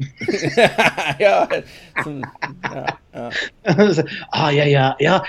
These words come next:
Speaker 2: Und er hat am Schluss noch gesagt, „Ja, ihr, ihr seid ja noch länger hier. Irgendwann, irgendwann überrede ich dich schon noch ein Bier zu trinken mit uns.“
Speaker 1: Oh, das ist ja Drohung, du Scheiße.
Speaker 2: Ah, so
Speaker 1: Wow.
Speaker 2: Drohung,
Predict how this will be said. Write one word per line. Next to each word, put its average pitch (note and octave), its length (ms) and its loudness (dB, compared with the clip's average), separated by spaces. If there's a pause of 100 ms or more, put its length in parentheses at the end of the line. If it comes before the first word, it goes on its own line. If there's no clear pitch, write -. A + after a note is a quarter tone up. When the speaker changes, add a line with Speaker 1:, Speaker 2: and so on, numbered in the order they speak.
(100)
Speaker 2:
Und F3 120 0
er A3+ 100 4
hat A#3 100 -2
am F#3 60 0
Schluss F#3+ 420 -4
noch A#3 100 -2
gesagt, G3 340 0
„Ja, E3+ 280 2 (680)
ihr, D#3 260 -6 (200)
ihr F3+ 120 0
seid E3 320 0
ja E3 60 0
noch D3 180 -2
länger D3 300 0
hier. D3 540 2 (160)
Irgendwann, D#3 680 0
irgendwann D3+ 500 0
überrede D3 420 2
ich C#3 100 -4
dich D3 160 -2
schon B2+ 160 0
noch D#3+ 120 0
ein D#3+ 160 0
Bier D3+ 200 0
zu D3 120 -4
trinken B2 440 -6
mit A#2 160 -2
uns.“ G2+ 440 -10 (140)
Speaker 1:
Oh, C3 100 -10
das A#2 160 -10
ist A#2 120 -14
ja A2+ 60 -10
Drohung, A#2+ 340 -6 (100)
du A2 180 -10
Scheiße. - 240 -6
Speaker 2:
Ah, - 540 6 (320)
so A2+ 140 -2
Speaker 1:
Wow. D#3+ 180 4
Speaker 2:
Drohung, A#2+ 260 -2